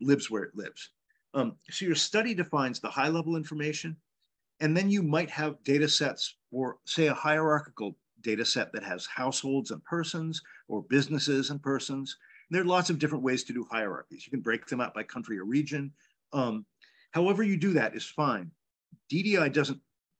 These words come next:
dictate a particular kind of, of breakdown, but they let you describe the way you've organized your data in different data sets with different relationships. And that's important to know. The study covers everything.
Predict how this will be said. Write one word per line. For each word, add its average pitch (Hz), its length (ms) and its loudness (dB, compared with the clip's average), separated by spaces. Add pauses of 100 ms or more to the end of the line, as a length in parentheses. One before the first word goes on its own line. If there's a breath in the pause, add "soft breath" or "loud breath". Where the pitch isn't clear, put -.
dictate 151 540 0
a 113 80 -8
particular 143 560 -4
kind 151 460 -4
of, 151 120 -4 (140)
of 120 200 -8
breakdown, 156 560 -2 (600)
but 151 100 0
they 151 140 4
let 139 200 2
you 180 120 -2
describe 151 540 -2
the 131 100 -2
way 120 180 0
you've 147 340 0
organized 139 540 -2
your 131 120 -4
data 107 420 0
in 104 160 -6
different 147 320 -2
data 113 240 -2
sets - 360 -4
with 104 200 -10
different - 300 -6
relationships. - 720 -14
And 101 100 -8
that's 139 180 -4
important 147 380 -4
to 120 60 -12
know. 120 220 -8 (480 soft breath)
The 110 80 -6
study 160 380 4
covers 165 340 0
everything. 143 460 -2